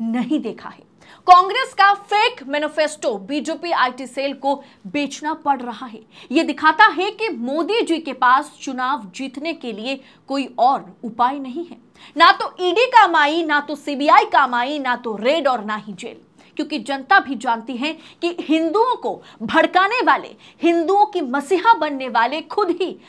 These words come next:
भारत को गोमांस एक्सपोर्ट में नंबर वन बना रखा है। ऐसे में इस फेक मैनिफेस्टो को, दोस्तों, इस पर बिल्कुल भरोसा मत करें। जो भारतीय जनता पार्टी या जो खुद मोदी जी कहने की कोशिश कर रहे हैं कि,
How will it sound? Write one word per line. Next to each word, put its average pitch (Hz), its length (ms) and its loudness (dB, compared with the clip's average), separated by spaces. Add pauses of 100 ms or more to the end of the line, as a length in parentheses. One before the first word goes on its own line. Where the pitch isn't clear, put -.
(180)
भारत 403 540 8
को 349 120 2
गोमांस 294 720 0
एक्सपोर्ट - 640 0
में 262 240 -2 (220)
नंबर 269 520 2
वन 240 340 2
बना 202 240 -8
रखा 180 280 -18
है। - 220 -20 (460)
ऐसे 349 300 2
में 440 180 -2 (460)
इस 349 140 -2
फेक 453 340 6
मैनिफेस्टो 339 640 0
को, 349 180 -4
दोस्तों, 277 640 -4
इस 277 120 -8
पर 294 180 0
बिल्कुल 247 360 -6
भरोसा 214 480 -4
मत 311 200 -4
करें। 311 280 -6 (280)
जो 349 420 4 (240)
भारतीय 320 460 0
जनता 262 360 -4
पार्टी 247 420 0
या 254 140 0
जो 262 200 -6
खुद 381 320 -4
मोदी 269 320 -2
जी 233 160 -10
कहने 233 300 -10
की 240 140 -14
कोशिश 285 440 -2
कर 262 180 -4
रहे 226 140 -8
हैं 269 220 -6
कि, 277 180 -2